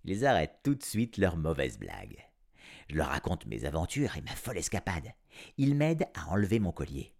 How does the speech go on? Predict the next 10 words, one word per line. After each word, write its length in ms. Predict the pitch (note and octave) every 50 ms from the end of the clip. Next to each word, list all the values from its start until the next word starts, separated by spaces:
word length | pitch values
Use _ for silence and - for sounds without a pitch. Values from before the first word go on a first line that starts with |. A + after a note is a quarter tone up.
| _ _ -
Non 120 | F2+ F2+ F2+
mais 80 | F2
regarde-moi 380 | - F2 F2 F#2 G#2 A2+ A2+ G2+
ce 100 | - -
collier, 480 | - - G2 F2+ E2+ E2+ E2+ E2+ D#2
il 140 | D2 D2 C#2+
est 120 | F#2+ - -
trempé », 680 | - - - - E3 C#3+ - - G3+ G3+ F#3 D3 G#2 - - _ _ _ _ _ _ _
commande 320 | - D2 C2+ B1 C2 C2+ -
Tiger. 440 | - B1+ C2 C2 C2+ A#1+ A#1 A1+ -